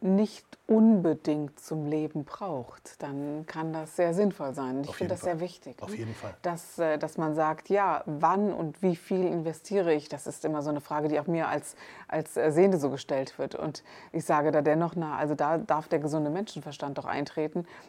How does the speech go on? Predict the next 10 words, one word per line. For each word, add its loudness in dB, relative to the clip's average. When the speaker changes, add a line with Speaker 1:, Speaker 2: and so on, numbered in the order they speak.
Speaker 1:
Und, 0
äh, 4
wie 2
viel 2
Geld 0
kannst -2
du 6
investieren, 0
das -6
schlimmstenfalls, 2